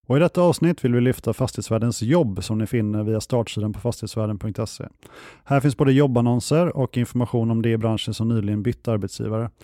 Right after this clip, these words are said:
Och, eh, det här med vilka som bytt arbetsgivare, det brukar jag faktiskt använda till våran månadsvisa quiz som jag kör med min avdelning. Det är viktigt att hålla sig ajour. Bland jobben som annonseras på hemsidan just nu kan nämnas en asset manager till Slättebolaget Evolve,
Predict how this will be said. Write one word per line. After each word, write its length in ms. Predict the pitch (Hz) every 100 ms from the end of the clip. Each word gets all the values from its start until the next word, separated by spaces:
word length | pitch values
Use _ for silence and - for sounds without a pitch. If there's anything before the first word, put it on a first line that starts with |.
| - - - _
Och, 440 | 120 - _ -
eh, 160 | 120 123
det 80 | 123
här 100 | 120
med 320 | 123 123 120
vilka 200 | 117 117
som 140 | 120
bytt 240 | 123 135 147
arbetsgivare, 640 | 123 110 - 117 120 135
det 80 | 131
brukar 240 | 135 -
jag 80 | 110
faktiskt 180 | 101 -
använda 440 | 113 107 107 107
till 420 | - - 110 107
våran 300 | 113 117 110
månadsvisa 540 | 117 117 107 104 110 113
quiz 300 | - 135 139
som 160 | - 117
jag 120 | 113
kör 100 | 110
med 80 | 110
min 160 | 110
avdelning. 540 | 110 101 104 107 104 - -
Det 80 |
är 40 | 117
viktigt 240 | 120 117
att 100 | 113
hålla 160 | 117 107
sig 220 | 110 110
ajour. 520 | 123 107 120 104 117 - _ -
Bland 180 | 127
jobben 260 | 139 123 120
som 160 | 113 117
annonseras 420 | 113 - 110 107
på 100 | 113
hemsidan 340 | 107 - 104
just 220 | 101 92
nu 300 | 113 135 180
kan 160 | 156 139
nämnas 340 | 131 117 107
en 100 | 113
asset 320 | 107 - - -
manager 460 | 104 101 98 104
till 180 | 101 101
Slättebolaget 760 | - 113 - 95 101 101 101 104
Evolve, 400 | 101 160 165